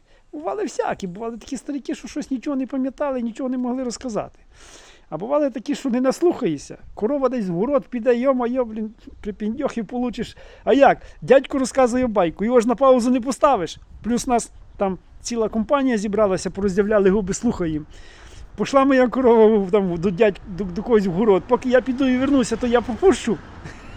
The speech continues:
Ну, треба було вибирати, або байку дослухати, <laughs> або ломаків получити від господара города.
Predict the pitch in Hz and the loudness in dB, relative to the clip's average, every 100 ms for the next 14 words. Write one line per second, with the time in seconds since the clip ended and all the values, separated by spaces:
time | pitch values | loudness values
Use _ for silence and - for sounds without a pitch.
0 | - - - - - - - - - 180 | -18 -8 -6 -6 -14 -16 -16 -16 -14 -12
1 | 196 214 240 254 254 247 269 269 226 196 | -8 -4 -2 0 2 4 4 4 2 0
2 | 202 254 247 247 220 - 269 - 202 175 | 2 2 0 0 -6 -2 -2 0 -2 2
3 | 247 - 247 247 254 262 262 - 233 190 | 2 4 2 6 4 4 0 0 -2 -2
4 | 208 196 214 185 180 165 180 - 185 175 | -2 0 0 -2 -2 -4 -8 -4 -2 0
5 | 156 165 156 143 | 2 2 -2 -6